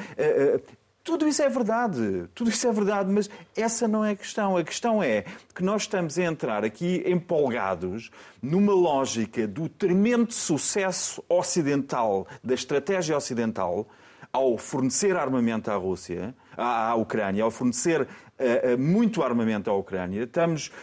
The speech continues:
empolgados com o sucesso militar da Ucrânia a conquistar territórios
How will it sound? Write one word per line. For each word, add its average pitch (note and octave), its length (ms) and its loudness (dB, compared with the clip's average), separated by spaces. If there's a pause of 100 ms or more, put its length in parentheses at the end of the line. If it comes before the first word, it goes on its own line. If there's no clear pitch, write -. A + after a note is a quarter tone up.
(100)
empolgados E3+ 760 -2
com F3 180 2
o D#3 60 2
sucesso G#3 680 -2
militar E3+ 460 0
da D3 100 -2
Ucrânia C3 720 0
a D3 100 0
conquistar F#3 720 -2
territórios A#2+ 880 0